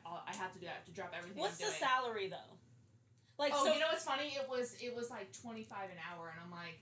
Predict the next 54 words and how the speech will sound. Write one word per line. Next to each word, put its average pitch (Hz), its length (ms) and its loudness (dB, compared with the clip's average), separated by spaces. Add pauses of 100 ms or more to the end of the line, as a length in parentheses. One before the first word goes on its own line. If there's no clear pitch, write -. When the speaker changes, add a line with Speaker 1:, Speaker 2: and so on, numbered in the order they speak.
(140)
Speaker 2:
Excuse 294 440 0
me? 523 60 0
Speaker 1:
"Really?" 302 480 -2
But 311 100 -8
you 339 60 -4
know 339 160 0
what, 311 160 2
though, 370 80 -8
Kanasha? 381 400 -4 (260)
I 247 160 0
would 339 140 -8
take 269 160 -14
the 202 80 -8
job 220 240 -6
because 208 220 -12
that's 214 180 -8
how 269 80 -10
you, 226 240 -8
once 233 260 -8
you 311 140 -12
have 262 140 -4
that - 80 2
Speaker 2:
I 294 60 6
Speaker 1:
on 311 40 2
Speaker 2:
make - 120 4
Speaker 1:
your - 120 2
Speaker 2:
more 262 60 6
Speaker 1:
resume. 247 160 2
Speaker 2:
than 233 80 4
that 220 180 4
now. 180 320 -2 (160)
Speaker 1:
Yeah, 403 160 4
I 330 160 4
know, 392 160 0
but 294 80 -4
once 302 220 -4
you 320 100 -12
have 277 80 -10
it 269 100 -8
on 240 60 -6
your 220 100 -8
resume, 233 380 -6
you 220 80 -8
can 208 120 -12
work 190 200 -6
your 196 80 -8
way 170 160 -8
up. - 240 -8 (340)
Speaker 2:
That's 269 300 4
very 254 320 4
true. 247 240 0
I 220 160 4
hear 262 240 0
you. 165 160 -10